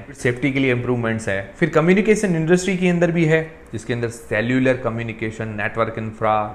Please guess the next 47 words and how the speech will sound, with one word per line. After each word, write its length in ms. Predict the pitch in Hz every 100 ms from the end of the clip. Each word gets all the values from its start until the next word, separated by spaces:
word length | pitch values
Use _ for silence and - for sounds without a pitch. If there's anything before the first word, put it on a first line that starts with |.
| 90
data 260 | 110 123
centers, 580 | 117 113 113 113 110 - -
और 60 |
उसके 180 | 110 110
अलावा 160 | 135 139
जो 100 | 151
equipments 560 | 143 - 151 156 160 135
होते 180 | 113
हैं 60 | 160
जैसे 220 | 165 165
router 380 | 113 131 135 147
होता 180 | 113 110
है, 80 | 101
वाईफाई 360 | 107 107 110
का 100 | 110
रूटर 320 | 104 107 113
होता 260 | 104 95 101
है, 260 | 98 98 95 - - -
टीवी 200 | 127 131
देखने 300 | 120 113 113
के 60 |
लिए 120 | 113 110
set 260 | - 110
top 140 | 123 113
box 260 | 107 104
होता 220 | 104 101 101
है, 180 | 101 104
और 200 | 107 131
भी 120 | 151
काफ़ी 320 | 139 127 147
सारे 280 | 131 127 139
इससे 260 | 123 - 131
related 380 | 110 110 117 120
जो 100 | 127
भी 100 | 135
communication 640 | 127 120 131 131 123 131
से 160 | 120 127
related 460 | 104 107 113 127 120
products 380 | 107 120 117 113
हैं 140 | 131 - - -
उस 160 | -
पर 160 | - 131
ये 120 | 127
company 340 | 123 113 117
काम 240 | 123 113 113
करती 280 | 101 92 98
है। 140 | 92